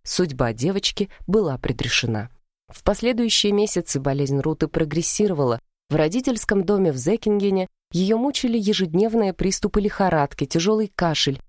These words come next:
сильное потоотделение и отсутствие аппетита.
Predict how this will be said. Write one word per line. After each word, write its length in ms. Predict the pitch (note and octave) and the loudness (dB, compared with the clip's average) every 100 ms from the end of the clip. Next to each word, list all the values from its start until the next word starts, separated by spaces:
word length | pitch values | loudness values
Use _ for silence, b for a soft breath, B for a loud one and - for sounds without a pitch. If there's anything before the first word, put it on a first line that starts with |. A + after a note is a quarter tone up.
| _ | _
сильное 460 | - - F3 D#3 D#3 | 0 2 2 2 0
потоотделение 880 | - D#3 D#3 C3+ C3+ C#3 F3+ F#3+ C3+ | 0 0 0 0 -2 0 2 2 0
и 60 | |
отсутствие 520 | A#2+ - D3 - C#3+ D3+ | 0 -4 -6 -2 0 0
аппетита. 600 | - - - D#3 - | -2 -4 -2 -2 -4